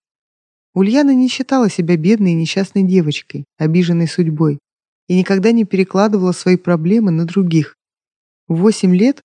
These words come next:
когда погибли родители, из Усть-Каменогорска в Новороссийск на родину матери ее забрала родная тетка Лиля. А когда Ульяне исполнилось семнадцать, та уехала в Беларусь с новым мужем.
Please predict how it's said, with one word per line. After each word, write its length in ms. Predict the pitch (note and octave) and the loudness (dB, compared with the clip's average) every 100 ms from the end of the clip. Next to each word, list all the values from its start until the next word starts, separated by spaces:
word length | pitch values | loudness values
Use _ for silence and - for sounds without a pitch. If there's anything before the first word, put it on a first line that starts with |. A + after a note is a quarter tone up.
| _ _ - | _ _ -10
когда 260 | E3 E3 G3 | -4 -2 0
погибли 460 | G3 F#3+ G3+ F3 | 0 0 -2 0
родители, 640 | F3 F3 G#3 C#4 - C#3+ C#3 _ _ _ - | 0 2 2 2 -2 -8 -10 _ _ _ -2
из 180 | F#3+ E3+ | 0 2
Усть-Каменогорска 1300 | A#3 A#3+ - - - F3+ F3+ F3 E3+ A3+ C4+ - - D3 | 2 2 -2 -20 -4 0 2 2 2 2 2 -4 -12 -8
в 100 | D#3 | -2
Новороссийск 760 | E3+ E3+ E3 - B3 C4+ _ | 0 0 -2 -2 -2 -2 _
на 120 | E3+ E3+ | -2 0
родину 320 | G3+ E3+ D#3 | 2 2 0
матери 540 | E3 C4 - E3 D3+ | 2 0 0 -4 -4
ее 300 | E3+ F#3 C4+ | -4 -2 0
забрала 420 | B3 G#3 F#3+ G3 G#3 | 0 0 0 0 0
родная 400 | F#3 E3+ A3 G#3 | 0 0 0 0
тетка 520 | - E3 - - D3 _ F#3+ | 0 -2 -4 -14 -20 _ 0
Лиля. 400 | G#3 F3+ D3 C#3 _ _ _ _ _ | 2 2 0 -6 _ _ _ _ _
А 80 | D#3 | -6
когда 320 | F#3+ E3+ G3 | -4 -2 2
Ульяне 540 | G3 E3 E3 G#3 G3+ D#3+ | 2 2 0 0 -2 -4
исполнилось 560 | - G3 G3 F3 D#3+ | -4 0 2 2 -2
семнадцать, 640 | - F3 E3+ G#3+ - D3 - _ _ _ - | -2 0 2 0 -2 -10 -14 _ _ _ -2
та 140 | A#3+ | 2
уехала 480 | B3+ G3 A3 - A3 | 2 2 -2 -2 -2
в 60 | G3+ | 0
Беларусь 640 | G#3 A#3 G#3 E3 - - | 0 2 2 0 -2 -12
с 140 | - - | -12 -2
новым 240 | F#3 G3 | 0 2
мужем. 420 | F3+ D#3 C#3+ C#3+ | 2 0 -2 -8